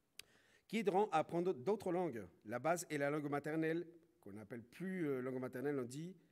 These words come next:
bah, dans certains cercles, on dit la langue initiale pour éliminer les problèmes de, si je parle une langue maternelle, si je suis né en Allemagne et, euh, je, je vis au Honduras depuis, euh, cinquante ans, la langue que j'utilise,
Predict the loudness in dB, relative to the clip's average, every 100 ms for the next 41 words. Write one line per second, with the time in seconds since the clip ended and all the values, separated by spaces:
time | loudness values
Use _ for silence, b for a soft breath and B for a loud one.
0 | B -8 -6 -8 -10 -8 -10 -6 -4 -2
1 | -4 -2 -2 -4 -6 -10 B B B B
2 | B 2 2 0 0 4 4 2 -2 -2
3 | -2 -2 0 0 -2 -8 -6 -6 -4 -4
4 | -2 0 0 0 -2 -2 0 0 -2 -2
5 | -4 -6 -12 -12 -8 -6 -4 -4 -2 -2
6 | -2 -4 -4 -2 -2 -2 -4 -8 b b
7 | b b b -10 -8 -8 -6 -2 0 0
8 | 0 0 0 0 -2 -4 -8 -8 -6 -6
9 | -6 -8 -10 -10 -12 -14 _ b -10 -8
10 | -6 -8 -10 -4 -4 -2 0 0 -2 -2
11 | -2 -2 -2 -6 -8 -8 -6 -2 -2 -2
12 | -6 -8 -8 -8 -6 -4 -4 -4 -2 -2
13 | -2 -4 -8 -10 -4 -4 -4